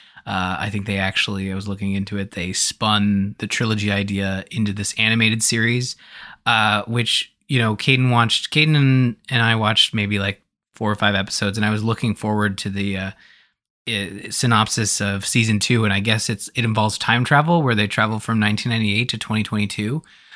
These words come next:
So I thought that, <laughs> that was like, "Oh, that's kinda interesting." It's always funny when you go to time travel and, like, you're watching and it's like, "Oh, they time traveled to now.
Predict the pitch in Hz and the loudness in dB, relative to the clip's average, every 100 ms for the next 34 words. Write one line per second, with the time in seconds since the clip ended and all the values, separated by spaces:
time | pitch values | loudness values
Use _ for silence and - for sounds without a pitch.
0 | - - 123 113 120 104 98 - - - | -12 0 0 2 0 0 -2 -4 -8 -18
1 | - - - - - 196 175 - 160 135 | -18 -18 -12 -12 -2 0 0 -2 0 0
2 | 120 - - - 466 - - 110 107 110 | -2 -8 -12 0 2 2 2 4 4 2
3 | 117 - 139 180 - - - 170 185 226 | 0 0 0 0 -2 -16 -6 0 6 6
4 | 208 - 196 185 143 135 135 127 - 131 | 6 4 6 8 8 6 4 2 2 2
5 | 135 131 113 107 104 104 104 98 - _ | 2 2 2 0 0 0 -2 -4 -10 _
6 | _ 135 117 113 - 110 107 98 - 170 | _ 0 2 4 4 0 -2 -6 0 0
7 | 113 101 - 120 - 143 143 143 135 131 | 0 -2 -2 0 2 4 4 4 2 2
8 | 123 - 113 110 127 104 92 98 | -2 0 2 2 2 0 -4 -10